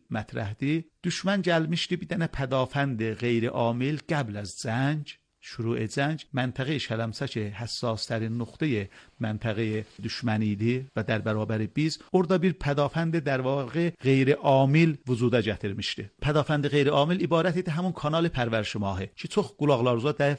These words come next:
və çox bizim həmin rəzvlərimiz bilək bu kanal mahinin gəziyəsin. Bu kanal mahini mən dəqiqən ərz eləyib xidmə hududən ba-، nəzdik bir on beş kilometr، on beş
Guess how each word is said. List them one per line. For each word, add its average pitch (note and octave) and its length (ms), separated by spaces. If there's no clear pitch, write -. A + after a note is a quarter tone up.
və A#2 100
çox C3+ 240
bizim B2 180
həmin A2+ 280
rəzvlərimiz A2 720
bilək B2 300
bu G#2 240
kanal G#2 360
mahinin G2+ 400
gəziyəsin. G2 500
Bu A#3+ 60
kanal G#3 320
mahini F3 360
mən D#3+ 120
dəqiqən C3 460
ərz A#2 140
eləyib B2+ 220
xidmə B2+ 280
hududən D#3+ 460
ba-، D3 160
nəzdik D3 360
bir C#3+ 140
on D3+ 240
beş F3+ 140
kilometr، C#3 640
on C#3+ 260
beş D#3+ 140